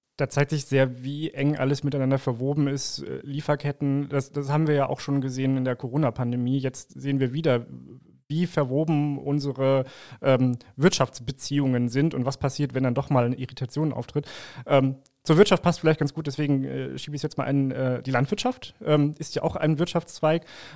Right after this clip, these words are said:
Äh, d-, da war für mich eine vollkommen neue Erkenntnis, dass die Ukraine als die Kornkammer Europas, die Kornkammer der Welt bezeichnet wird.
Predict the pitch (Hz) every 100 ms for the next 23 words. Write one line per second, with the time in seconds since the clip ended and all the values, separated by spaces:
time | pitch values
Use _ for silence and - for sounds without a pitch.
0 | - 135 135 - - - 135 151 143 -
1 | - 120 113 - 135 196 - 127 131 151
2 | 147 127 135 147 123 156 151 139 - 135
3 | - _ 143 139 - 135 143 165 135 131
4 | - - 127 - 147 175 151 143 123 143
5 | 156 135 131 - 156 147 139 123 113 117
6 | 147 175 - 139 - 127 117 123 127 143